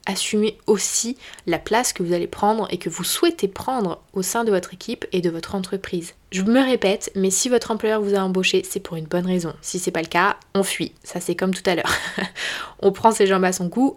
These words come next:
et on se tire. Mais si vous a embauché, c'est pour une bonne raison. Donc prenez la place qui vous revient. Par contre, bien sûr, on n'essaie pas, euh, d'écraser les autres, hein, bien, ça, bien entendu.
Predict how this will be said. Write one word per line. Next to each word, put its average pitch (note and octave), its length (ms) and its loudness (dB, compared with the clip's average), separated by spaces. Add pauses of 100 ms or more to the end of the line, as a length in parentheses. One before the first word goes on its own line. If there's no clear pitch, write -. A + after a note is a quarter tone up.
(120)
et G#3+ 120 6
on F#3+ 80 2
se F#3 60 -8
tire. - 200 -4 (480)
Mais B3 540 4
si - 280 6
vous B3 180 4
a A3 40 6
embauché, G3+ 400 4
c'est C#4+ 140 2
pour B3+ 140 4
une A#3+ 60 2
bonne A#3 160 2
raison. A3 280 2
Donc F3 180 -2
prenez G3+ 320 4
la E3 120 0
place C4 240 0
qui - 160 -6
vous A3+ 140 2
revient. A3 400 2 (360)
Par A3+ 160 -2
contre, G3 300 -2 (100)
bien F3+ 220 -4
sûr, F3 440 0
on F3+ 80 -6
n'essaie E3 280 -6
pas, F3 300 -2 (120)
euh, E3 220 -8
d'écraser E3+ 640 -2
les D#3 180 -4
autres, C#4 340 0
hein, G3 120 -4
bien, E3+ 420 -6
ça, F3 200 -8
bien F3 200 -2
entendu. F3 420 -2